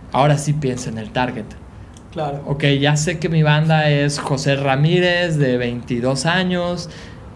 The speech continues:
Speaker 1: que le gusta, no sé, el rock psicodélico, etcétera, etcétera.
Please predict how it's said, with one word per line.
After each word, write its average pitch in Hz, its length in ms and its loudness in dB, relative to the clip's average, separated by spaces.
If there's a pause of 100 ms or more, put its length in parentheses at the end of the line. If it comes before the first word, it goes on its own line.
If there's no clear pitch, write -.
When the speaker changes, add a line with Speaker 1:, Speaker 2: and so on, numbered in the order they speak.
(120)
Speaker 1:
que 127 140 0
le 123 140 2
gusta, 123 1000 0 (460)
no 131 140 -2
sé, 127 180 0
el 127 120 0
rock 127 240 0
psicodélico, 160 1200 2
etcétera, 123 460 -2
etcétera. 160 560 -2